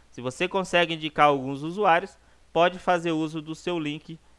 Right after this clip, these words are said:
de indicação que vai estar disponível pra vocês aqui dentro desse dashboard, beleza?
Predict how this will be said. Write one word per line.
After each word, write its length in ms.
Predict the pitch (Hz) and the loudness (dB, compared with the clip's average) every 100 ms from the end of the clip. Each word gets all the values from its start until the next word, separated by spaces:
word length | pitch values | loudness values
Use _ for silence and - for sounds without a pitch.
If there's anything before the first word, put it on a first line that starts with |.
| - | -20
de 300 | 123 147 151 | -4 -2 -2
indicação 680 | 160 156 147 170 170 147 151 | -8 -10 -2 -2 0 -4 -4
que 100 | 143 | -2
vai 120 | 151 | -2
estar 200 | 147 139 | 0 -2
disponível 500 | 143 151 139 135 135 | -2 -8 -6 -8 -8
pra 200 | 127 131 | -4 -2
vocês 400 | 143 - 127 131 | -2 -6 -6 -6
aqui 300 | 131 123 127 _ _ _ _ | -12 -14 -14 _ _ _ _
dentro 540 | 120 135 143 147 151 | -4 -2 -2 -4 -6
desse 500 | 139 127 131 - 131 - _ _ _ - | -2 0 0 -4 -14 -16 _ _ _ -20
dashboard, 800 | 113 139 147 156 135 107 104 - | 0 2 2 -2 -2 -4 -4 -10
beleza? 460 | 113 131 190 214 | -4 4 4 4